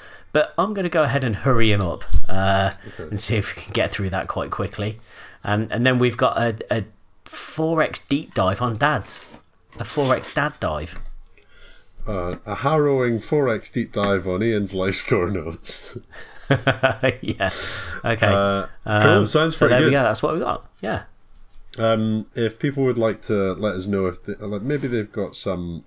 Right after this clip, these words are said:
Speaker 2: um, fatherly advice for us as
Speaker 1: Yeah.
Speaker 2: podcasters, or maybe they've just got advice for parents, um, that sort of thing, or if they'd like to talk about some of the dads on this podcast, what type of thing should they do?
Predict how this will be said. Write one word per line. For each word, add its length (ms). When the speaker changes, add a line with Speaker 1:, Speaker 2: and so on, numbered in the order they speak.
Speaker 2:
um, 640
fatherly 540
advice 640
for 320
us 240
as 200
Speaker 1:
Yeah. 100
Speaker 2:
podcasters, 640
or 200
maybe 280
they've 200
just 200
got 140
advice 360
for 200
parents, 580
um, 580
that 200
sort 140
of 60
thing, 220
or 300
if 120
they'd 180
like 140
to 100
talk 260
about 220
some 180
of 80
the 80
dads 480
on 140
this 160
podcast, 560
what 180
type 280
of 80
thing 280
should 260
they 120
do? 380